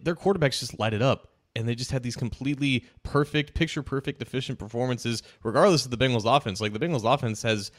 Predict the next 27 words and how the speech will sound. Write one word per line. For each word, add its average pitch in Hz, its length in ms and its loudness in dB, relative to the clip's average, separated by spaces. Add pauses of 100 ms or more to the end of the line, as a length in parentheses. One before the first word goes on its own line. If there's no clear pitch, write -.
(100)
had 143 200 2
success 117 360 0
against 110 180 -4
the 104 80 -6
Browns 104 260 0
defense, 107 380 -4
even 120 160 -4
in 123 60 -2
the 113 80 2
Joe 104 180 2
Burrow 123 280 2
era, 110 260 2 (220)
and 135 100 -4
didn't 170 180 0
matter 180 200 4
because 135 280 2
Baker 135 280 0
Mayfield 131 300 0
at 120 80 0
the 110 60 -10
time 120 260 0
was 113 120 -2
lighting 127 240 0
them 127 80 0
up, 165 120 0
and 110 120 -4
Brissett, 147 420 4